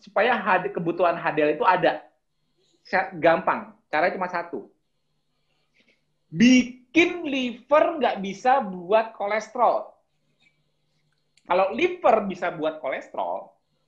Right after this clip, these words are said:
liver nggak bakal min-, butuh H D L banyak-banyak. Kenapa? Bener nggak? Kan fungsi H D L kan ialah mengambil kolesterol dari seluruh tubuh kembali ke liver.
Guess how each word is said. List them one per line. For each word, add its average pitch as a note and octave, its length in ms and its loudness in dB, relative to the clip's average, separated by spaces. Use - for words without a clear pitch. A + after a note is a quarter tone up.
liver A3 320 -2
nggak F#3+ 160 -2
bakal E3 320 -2
min-, E3+ 240 -14
butuh D3 320 -12
H C3 160 -8
D C3+ 160 -2
L F#3+ 80 -2
banyak-banyak. C#3 560 -4
Kenapa? D3+ 400 -10
Bener B3 160 2
nggak? - 320 -2
Kan D4+ 160 0
fungsi C4 240 -4
H G3+ 240 2
D F#3 80 4
L G3+ 160 2
kan D#4 80 4
ialah C#4+ 320 0
mengambil C4+ 480 -4
kolesterol B3 480 -2
dari A3 240 0
seluruh A3 240 -6
tubuh G#3 320 -6
kembali F3 320 0
ke G3 80 -4
liver. - 320 -8